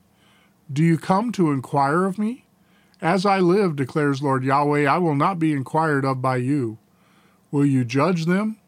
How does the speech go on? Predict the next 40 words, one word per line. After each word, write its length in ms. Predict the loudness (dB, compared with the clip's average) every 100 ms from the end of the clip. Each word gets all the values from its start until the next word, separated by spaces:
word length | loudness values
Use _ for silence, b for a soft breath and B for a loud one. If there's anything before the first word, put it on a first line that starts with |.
| _ -8
Will 160 | 0 2
you 160 | 2
judge 380 | 0 0 0 0
them, 180 | 0 0
son 280 | -2 -4 -4
of 100 | -2
man? 440 | 0 0 -2 -6 -10 _ _ _ _
Make 280 | -2 -2 -2
them 200 | -2 0
know 380 | 2 2 0 -2 _ -4
the 120 | -2
abominations 720 | 2 0 2 0 -2 -4 -4
of 100 | -2
their 160 | -4 -2
fathers, 540 | -2 -2 -2 -8 -12 b b b b b -8
and 160 | -6 -4
say 260 | -2 0
to 120 | 0
them, 260 | -2 -6 -12 _ _ b b b b _ -2
'Thus 260 | 0 0
says 400 | -2 0 0 0
Lord 260 | -2 -2 0
Yahweh.'" 480 | 0 2 0 -2 -6 _ _ _ _ _ _ _ _ _ _ _ _ _ _ b b b b b
On 140 | -4 0
the 100 | 2
day 260 | 2 2
when 160 | 0 0
I 100 | 0
chose 400 | 0 0 2 2
Israel 460 | 0 0 -2 -2 -2
and 140 | -4
swore 360 | -2 0 2 0
to 100 | -4
the 120 | -4
seed 400 | -4 -2 -2 -4
of 100 | -4
the 80 | -2
house 260 | -2 -2
of 120 | -4 -2
Jacob, 440 | -2 -2 -6